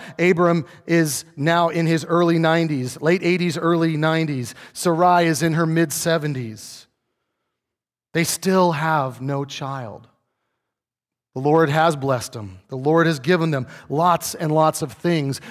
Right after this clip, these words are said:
but the one thing that Abram and Sarai wanted the most was not there yet.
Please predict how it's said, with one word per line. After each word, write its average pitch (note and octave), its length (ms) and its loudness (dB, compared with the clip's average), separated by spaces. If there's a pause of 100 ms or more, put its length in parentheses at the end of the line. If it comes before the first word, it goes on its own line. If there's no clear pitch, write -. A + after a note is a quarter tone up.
but D#3 220 0
the D#3 120 6
one E3+ 480 4
thing D#3+ 480 2 (260)
that D3 260 0
Abram D3 580 0 (260)
and C#3+ 200 -4
Sarai C3+ 840 0
wanted B2+ 440 -8
the B2 60 -6
most B2+ 680 -8 (520)
was A#2+ 140 -10
not B2+ 220 -6
there D3 200 -4
yet. G#2+ 220 -12